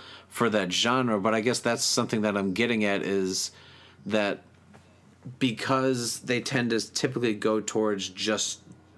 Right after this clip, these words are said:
pure dramas or historical or based on true stories or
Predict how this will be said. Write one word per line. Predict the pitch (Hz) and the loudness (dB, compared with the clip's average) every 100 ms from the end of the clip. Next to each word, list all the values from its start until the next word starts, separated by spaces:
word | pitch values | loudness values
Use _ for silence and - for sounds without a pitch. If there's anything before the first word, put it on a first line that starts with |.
| - - | -20 -12
pure | - 123 104 | -2 0 0
dramas | 95 - 117 147 139 135 123 | -4 -2 0 2 2 0 0
or | 95 95 95 - - - - | -2 -2 -4 -8 -18 -12 -6
historical | 95 - 131 131 127 127 123 123 - | -4 -2 0 0 0 -2 0 -2 -2
or | 101 95 90 78 67 52 52 - - - - - | -2 0 0 -2 -2 -6 -10 -18 -20 -20 -20 -4
based | 110 - | -2 0
on | 107 | 0
true | 98 107 | 0 -2
stories | - - 196 185 180 170 170 151 - - | -4 0 2 2 2 2 2 0 -4 0
or | 104 98 92 90 90 | 2 4 2 2 0